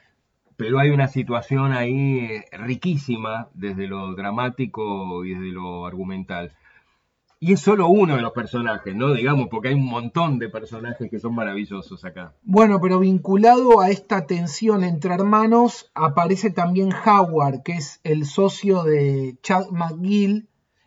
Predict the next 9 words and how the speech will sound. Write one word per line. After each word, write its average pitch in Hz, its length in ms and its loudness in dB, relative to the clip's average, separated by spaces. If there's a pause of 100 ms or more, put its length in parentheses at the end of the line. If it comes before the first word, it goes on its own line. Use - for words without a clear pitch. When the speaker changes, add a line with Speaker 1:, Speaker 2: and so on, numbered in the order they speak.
Speaker 2:
en 156 140 -4
ese 160 240 -6
gran 180 360 2
estudio 185 380 0
de 160 60 -6
abogados, 180 800 0 (120)
hiper 151 400 -6
exitoso. 180 800 -4
Speaker 1:
Ujú. 151 400 -12